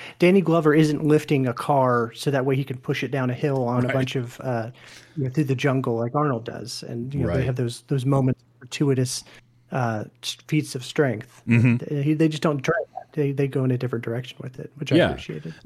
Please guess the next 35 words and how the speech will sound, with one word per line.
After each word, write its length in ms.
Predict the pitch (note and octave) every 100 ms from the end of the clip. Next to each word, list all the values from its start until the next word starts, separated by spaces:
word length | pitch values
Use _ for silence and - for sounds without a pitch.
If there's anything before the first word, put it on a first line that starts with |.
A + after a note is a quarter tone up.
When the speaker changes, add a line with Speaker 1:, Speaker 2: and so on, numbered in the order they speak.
| -
Speaker 2:
I 20 | D3
mean, 240 | D3 C#3
he's, 460 | A#2 C#3+ C#3 - -
he 220 | - D3
is 160 | D#3+ D#3
a 60 |
tall 320 | - B2 A2 A2+
guy. 260 | F2+ D2
He's 280 | D#2+ E2+ F2
pro-, 200 | - G2
I 100 | F#2
think 180 | G#2 F#2+
he's 180 | F#2+ F#2+
like 140 | F2+
six 220 | - -
two, 260 | - F#2 F2+
six 320 | - F#2+ -
three. 340 | F#2+ F2+ F2
He's 180 | E2 F#2
got 160 | F#2+ F#2
a 60 |
good, 500 | F#2+ F#2 G2+ F#2+ E2 -
uh, 280 | F#2 E2 E2
look 360 | F2+ F2+ G#2 -
about 280 | F2+ F2
him. 100 | F2+
He's 100 | F2+
got 120 | F#2 G2
an 60 |
imposing 540 | F#2 - G#2+ G2+ G2+ F2
figure, 580 | - C#3 A2+ F2 D#2 - - - -
but 100 | A2+
he 60 | G#2+
just, 280 | A#2+ -
he, 360 | - A#2 A#2